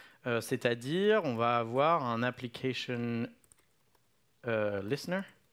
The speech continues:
de, d'un certain type d'événement. Ici, c'est des authentication, authentication events.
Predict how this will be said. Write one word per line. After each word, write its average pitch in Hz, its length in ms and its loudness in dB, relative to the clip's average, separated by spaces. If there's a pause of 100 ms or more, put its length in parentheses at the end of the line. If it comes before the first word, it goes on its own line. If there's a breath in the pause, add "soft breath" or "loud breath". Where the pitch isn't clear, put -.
(160)
de, 113 380 -4
d'un 107 140 -2
certain - 260 -2
type 113 160 -12
d'événement. 110 400 0
Ici, 143 180 -6
c'est 127 140 -10
des 113 180 -2
authentication, 120 840 -6 (880 loud breath)
authentication 110 960 -8
events. 131 540 -6